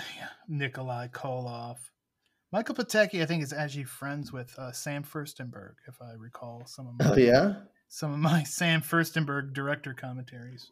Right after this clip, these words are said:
Speaker 2: Dude, I wish I could be friends with, with Sam Furstenberg.
Speaker 1: I,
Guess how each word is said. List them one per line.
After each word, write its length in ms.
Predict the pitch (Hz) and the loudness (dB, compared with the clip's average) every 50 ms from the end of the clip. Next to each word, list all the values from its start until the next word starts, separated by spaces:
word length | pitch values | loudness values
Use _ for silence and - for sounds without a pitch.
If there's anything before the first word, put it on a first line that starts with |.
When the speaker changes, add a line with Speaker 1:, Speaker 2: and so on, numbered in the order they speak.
| _ - - - - | _ -20 -20 -10 -2
Speaker 2:
Dude, 200 | - 143 147 117 | 2 6 8 10
I 80 | 113 123 | 10 10
wish 220 | 131 131 127 - | 10 10 8 6
I 80 | 139 139 | 6 4
could 140 | - 131 98 | 4 2 0
be 100 | 95 92 | 0 0
friends 280 | - 104 90 92 92 | 0 0 -2 -2 -4
with, 220 | 98 101 101 98 - - - | -4 -6 -6 -6 -8 -12 -8
with 160 | 98 104 98 - | -6 -6 -4 -4
Sam 220 | - 98 95 90 - | -2 -2 -2 -2 -2
Furstenberg. 580 | 92 90 85 - 101 92 90 92 95 95 98 - - _ _ - | -4 -4 -4 -4 -4 -4 -4 -2 -4 -4 -6 -10 -14 _ _ -8
Speaker 1:
I, 300 | 135 139 151 160 165 | -4 -2 0 0 0